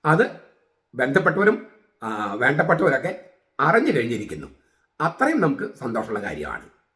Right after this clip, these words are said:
ഇതാണ് എനിക്ക് നിങ്ങളോട് പറയാനുള്ള ഒരു പ്രധാനപ്പെട്ട വാർത്ത. ഇത് ഞാൻ ആവർത്തിക്കുന്നു, എനിക്ക് കിട്ടിയ വിവരങ്ങൾ വെച്ചിട്ടുള്ള ഒരു വാർത്തയാണ്. ഡേറ്റ് അങ്ങോട്ടും ഇങ്ങോട്ടും മാറിപ്പോകാനൊക്കെ, ഇപ്പം ഈ വീഡിയോ കാണുമ്പോൾ തന്നെ വേണമെങ്കിൽ ഡേറ്റൊക്കെ മാറ്റാനൊക്കെ അവർക്ക് സാധിക്കും.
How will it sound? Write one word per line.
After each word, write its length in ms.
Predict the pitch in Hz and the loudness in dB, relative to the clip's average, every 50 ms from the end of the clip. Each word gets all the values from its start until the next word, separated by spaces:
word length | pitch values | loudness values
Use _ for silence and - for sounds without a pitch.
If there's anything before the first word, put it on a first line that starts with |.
| _ _ _ _ _ _ - | _ _ _ _ _ _ -8
ഇതാണ് 260 | 135 160 175 147 135 143 | -4 0 0 0 0 0
എനിക്ക് 200 | 131 123 135 117 | -2 -2 -2 -4
നിങ്ങളോട് 260 | 107 107 113 117 - - | -4 -4 -4 -4 -6 -6
പറയാനുള്ള 460 | 104 95 104 107 113 117 113 110 139 147 - - _ _ - | -6 -6 -4 -4 -4 -4 -4 -6 -6 -8 -10 -18 _ _ -10
ഒരു 100 | 107 127 | -10 -8
പ്രധാനപ്പെട്ട 640 | - 107 107 104 110 120 139 156 - - 120 - 90 | -6 -6 -10 -6 -4 -4 -4 -4 -4 -6 -8 -10 -10
വാർത്ത. 320 | 80 76 76 - - - - - _ _ _ _ _ _ _ _ _ _ _ _ - | -10 -10 -10 -12 -12 -14 -18 -18 _ _ _ _ _ _ _ _ _ _ _ _ 0
ഇത് 200 | - 151 156 180 - - - - - _ _ _ _ _ _ _ - | 2 4 4 4 2 0 -6 -16 -20 _ _ _ _ _ _ _ -4
ഞാൻ 180 | 139 131 123 131 131 | -2 0 0 2 2
ആവർത്തിക്കുന്നു, 520 | 123 139 151 180 170 - 165 147 151 - - - | 2 2 0 0 -2 -2 0 0 -2 -2 -4 -4
എനിക്ക് 280 | 123 131 139 - 160 - | -6 -6 -4 -4 -4 -4
കിട്ടിയ 220 | 156 151 - 180 | -4 -2 -2 -2
വിവരങ്ങൾ 380 | 160 139 131 139 147 151 160 160 | -2 0 0 0 2 2 2 2
വെച്ചിട്ടുള്ള 400 | 139 131 - - 165 156 156 - - - | 0 -2 -2 -4 -4 -2 -2 -4 -4 -4
ഒരു 100 | 127 127 | -6 -6
വാർത്തയാണ്. 540 | 123 110 107 - - 156 120 101 104 117 143 151 - _ _ _ _ - | -6 -8 -10 -8 -6 -6 -4 -4 -4 -6 -6 -8 -10 _ _ _ _ -6
ഡേറ്റ് 320 | 120 117 117 120 120 175 | -2 0 0 0 0 -2
അങ്ങോട്ടും 240 | 156 139 143 139 139 | -2 0 0 -2 -2
ഇങ്ങോട്ടും 240 | 143 - 143 139 127 | -2 -2 -2 -2 -2
മാറിപ്പോകാനൊക്കെ, 680 | 117 123 139 135 - 127 123 120 131 135 135 - 151 156 - - - _ | -2 -4 -4 -2 -2 -4 -2 -2 -2 -4 -4 -4 -6 -8 -8 -8 -18 _
ഇപ്പം 200 | _ - 127 123 | _ -8 -4 -2
ഈ 100 | 127 139 123 117 | -2 0 0 0
വീഡിയോ 260 | 123 135 143 160 160 | 0 4 4 4 4
കാണുമ്പോൾ 320 | 147 147 151 160 165 175 165 | 4 2 0 0 0 0 0
തന്നെ 220 | 170 160 165 175 196 196 - 170 | 0 0 0 -4 -4 -8 -6 -4
വേണമെങ്കിൽ 280 | 170 160 175 180 160 170 | -4 -2 -2 0 0 -2
ഡേറ്റൊക്കെ 280 | 170 160 143 - 175 165 | -2 -2 -6 -8 -6 -6
മാറ്റാനൊക്കെ 420 | 147 139 - 151 151 151 151 160 | -4 -4 -4 -4 -4 -4 -4 -4
അവർക്ക് 260 | 147 147 131 131 139 - | -4 -4 -4 -6 -6 -6
സാധിക്കും. 400 | 110 98 - 147 - 113 123 | -6 -6 -6 -6 -6 -6 -8